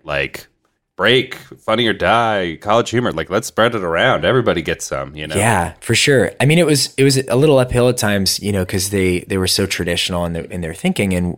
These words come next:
Speaker 2: they always made us shoot, like, a product shot,
Speaker 1: Right.
Speaker 2: you know, and stuff like that. And it's like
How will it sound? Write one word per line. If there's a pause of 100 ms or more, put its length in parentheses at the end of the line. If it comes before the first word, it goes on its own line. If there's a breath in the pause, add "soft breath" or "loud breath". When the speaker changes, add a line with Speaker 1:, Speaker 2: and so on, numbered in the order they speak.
(160)
Speaker 2:
they (160)
always
made
us
shoot,
like,
a
product
shot, (220 loud breath)
Speaker 1:
Right. (300 loud breath)
Speaker 2:
you
know,
and
stuff
like
that.
And
it's
like